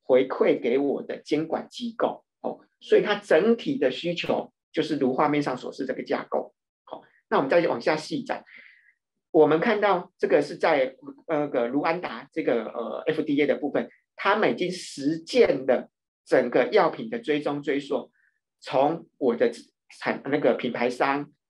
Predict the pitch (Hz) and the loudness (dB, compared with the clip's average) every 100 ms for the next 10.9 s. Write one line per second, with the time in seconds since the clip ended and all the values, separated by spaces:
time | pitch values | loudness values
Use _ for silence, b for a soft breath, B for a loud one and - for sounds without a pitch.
0 | _ - 160 123 - 131 113 123 113 _ | _ 0 2 2 0 -4 -2 -4 -4 _
1 | _ _ _ - 156 165 175 175 143 117 | _ _ _ -2 -2 0 4 4 4 -2
2 | b b b - 120 117 127 113 110 185 | b b b -10 -8 -4 -2 -4 -6 -4
3 | 156 - 151 151 151 156 _ _ _ _ | -4 0 2 2 0 -4 _ _ _ _
4 | - 147 170 151 131 117 113 120 165 175 | -6 -4 -2 0 0 -4 -4 -4 -2 0
5 | 170 - 170 160 165 131 151 117 117 - | 0 -2 -6 -2 -2 -2 -2 -4 -8 -6
6 | 180 123 110 - - _ _ - 208 214 | -6 -6 -10 -14 -20 _ _ -2 0 2
7 | 214 208 - 113 113 165 170 160 175 147 | 4 2 0 -6 0 0 0 -2 -2 -2
8 | - 214 180 143 - 120 123 170 139 - | 2 4 4 2 -4 -10 -2 -2 -2 -6
9 | _ - - 135 156 131 - 123 135 135 | _ -18 -12 -8 0 0 0 -2 -2 -2
10 | 120 - 139 117 113 113 139 120 | -4 -6 -14 -14 -20 -14 -10 -10